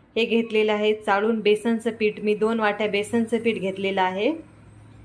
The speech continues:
त्यासाठी घेतलेले आहे तिथे जिरे, त्यासोबतच थोडा घेतलेला आहे ओवा,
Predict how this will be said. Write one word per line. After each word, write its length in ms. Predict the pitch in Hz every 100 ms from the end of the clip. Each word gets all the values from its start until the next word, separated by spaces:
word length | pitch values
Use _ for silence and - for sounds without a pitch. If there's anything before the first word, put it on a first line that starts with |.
| - - - -
त्यासाठी 400 | 208 214 220 214
घेतलेले 420 | 214 214 214 220 214
आहे 160 | 214
तिथे 300 | 208 214 214
जिरे, 560 | 180 214 208 233 330 - _ _
त्यासोबतच 760 | 196 196 214 208 233 247 247 -
थोडा 220 | 220 214
घेतलेला 360 | 214 214 214 208
आहे 140 | 202
ओवा, 420 | 202 185 185 214